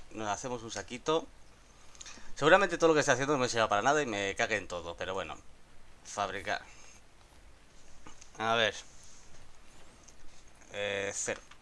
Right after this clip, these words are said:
Vamos. Vamos a poner esto, yo qué sé. Voy a poner aquí.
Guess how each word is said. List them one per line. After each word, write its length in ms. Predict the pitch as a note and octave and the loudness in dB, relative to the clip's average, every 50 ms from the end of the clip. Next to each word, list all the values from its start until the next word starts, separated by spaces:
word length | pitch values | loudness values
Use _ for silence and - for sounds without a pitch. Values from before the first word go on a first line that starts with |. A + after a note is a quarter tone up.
| - - | -10 -6
Vamos. 440 | G#2+ F#2 - - - - - - - - - - - - - - - - - - - - | -6 -6 -6 -8 -10 -12 -12 -12 -12 -14 -12 -10 -10 -12 -12 -16 -18 -18 -16 -12 -8 -6
Vamos 160 | G#2+ G#2+ G#2+ | -6 -6 -6
a 40 | G2 | -6
poner 240 | - G2+ G2 G2+ G#2 | -6 -4 -2 -2 -2
esto, 300 | G2+ - - A2+ G#2+ G#2 | -4 -4 -6 -4 -4 -4
yo 120 | F#2+ F#2 | -4 -6
qué 100 | - F#2+ | -8 -6
sé. 220 | - - - - - - - | -6 -6 -8 -10 -14 -16 -14
Voy 80 | - E2 | -14 -12
a 60 | F2+ | -10
poner 480 | - F#2+ G2 G2 G2+ G#2+ A2+ A#2 G#2+ - - - - - - - - - - - - - - - - - - | -8 -8 -6 -4 -2 -2 -2 -2 -4 -6 -12 -20 -20 -20 -20 -20 -20 -20 -20 -20 -20 -20 -20 -20 -20 -12 -6
aquí. 300 | - G2 F#2+ F2+ F#2+ - | -4 -4 -4 -4 -6 -8